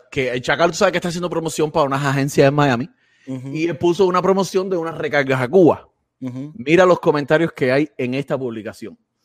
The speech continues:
Speaker 1: Eh, mira el Vikingo, que está metido en todos lados. El Vikingo le puso unas manitos.
Speaker 2: Ya.
Speaker 1: Eh, mira a este muchacho, el segundo, le puso: "Si recargo, le doy dinero al gobierno de Cuba, así que lo siento mucho, pero no". Otra persona le dijo: Torete, cara de guante,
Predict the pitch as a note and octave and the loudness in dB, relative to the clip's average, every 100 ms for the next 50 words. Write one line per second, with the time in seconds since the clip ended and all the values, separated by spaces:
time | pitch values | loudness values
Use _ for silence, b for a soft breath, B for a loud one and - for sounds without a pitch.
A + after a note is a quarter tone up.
0 | _ _ _ _ A#2+ B2+ B2+ B2+ G3 F3 | _ _ _ _ 2 4 4 6 4 6
1 | D3+ F3 G#3 F#3 D#3 E3+ F3 E3+ F3+ E3+ | 4 4 6 6 4 2 2 2 4 6
2 | G3 F3+ D#3 E3 E3+ D#3+ E3+ E3 D#3+ D#3 | 8 6 4 6 6 8 6 4 4 2
3 | E3 E3 - _ _ _ - B2+ A#2+ D3 | 0 -2 -6 _ _ _ -10 -4 2 4
4 | D3 D3 C#3+ C#3+ C3+ D#3+ F3 F3 E3+ D3+ | 6 6 4 2 0 2 2 2 -4 0
5 | E3 F#3 E3+ D3 C3 C#3 D3+ E3 G#3 - | 0 4 6 6 4 4 4 4 0 0
6 | C3+ C3+ D#3 D#3 C#3+ A#2 b _ - E3 | 2 4 4 2 0 -4 b _ 0 2
7 | D3 C3+ F#3+ G#3 A3 F3+ D#3+ F#3 F#3 F3 | 2 2 2 4 4 4 2 0 -2 -4
8 | F#3+ G#3 - D3+ C#3+ D3+ D3+ F3 F#3 E3 | -2 -2 0 -2 2 2 2 2 2 0
9 | C3+ D3+ C#3 A#2+ - B2+ - D3+ E3+ D3 | 2 4 4 4 2 -4 -6 -6 -2 -2
10 | - E3 D#3 D3+ F#3 G#3+ F#3+ C3+ B2 A#2 | -4 -6 -6 -6 -4 -6 -2 -2 -2 -4
11 | A#2+ D#3 A2+ _ _ _ _ _ _ _ | -2 -2 -2 _ _ _ _ _ _ _
12 | C#3 D3+ E3 D#3+ D3+ E3 E3 E3 D#3 B2+ | 2 4 6 6 4 4 4 6 6 4
13 | C#3 C#3 D#3 D#3+ C#3+ C#3 C#3+ E3 E3 D#3 | 2 4 4 4 4 4 4 6 6 4
14 | D3+ F3+ | 0 -10